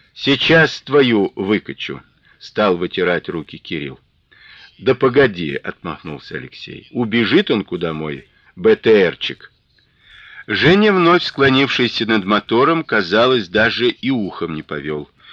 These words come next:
Однако Скунс отчетливо уловил некий импульс,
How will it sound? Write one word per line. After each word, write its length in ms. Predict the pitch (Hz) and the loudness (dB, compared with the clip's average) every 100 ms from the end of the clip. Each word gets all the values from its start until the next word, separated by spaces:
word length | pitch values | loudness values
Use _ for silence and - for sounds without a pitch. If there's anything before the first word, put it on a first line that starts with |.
| - - - | -20 -12 -4
Однако 440 | 113 170 208 185 | 0 0 0 0
Скунс 440 | - - 180 - | -4 -2 -2 0
отчетливо 880 | 160 - - 147 135 - 95 82 78 - | -4 -4 -4 2 2 0 -6 -4 -6 -6
уловил 480 | 87 82 82 143 | -6 -6 -2 -4
некий 440 | 120 110 143 - 139 - | -2 -2 -4 -6 -10 -4
импульс, 680 | 139 104 - 71 - - | -2 -2 -4 -12 -14 -16